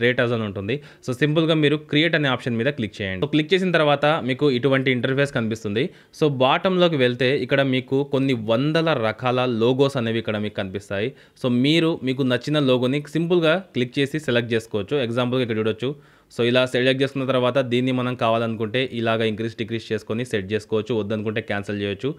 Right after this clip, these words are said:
So ఇలా మీరు మీకు నచ్చిన లోగో ఏదైనా కనిపించిందంటే సింపుల్గా, ఎగ్జాంపుల్గా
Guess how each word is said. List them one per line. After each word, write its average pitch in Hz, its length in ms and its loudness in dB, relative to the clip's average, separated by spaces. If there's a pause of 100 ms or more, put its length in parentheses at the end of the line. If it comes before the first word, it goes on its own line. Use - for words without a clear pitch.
(320)
So 143 140 0
ఇలా 147 120 4 (160)
మీరు 147 220 6 (120)
మీకు 131 160 0 (100)
నచ్చిన 143 300 0 (120)
లోగో 127 240 4
ఏదైనా 123 260 2
కనిపించిందంటే 113 680 -2 (360)
సింపుల్గా, 139 420 2 (280)
ఎగ్జాంపుల్గా 127 400 0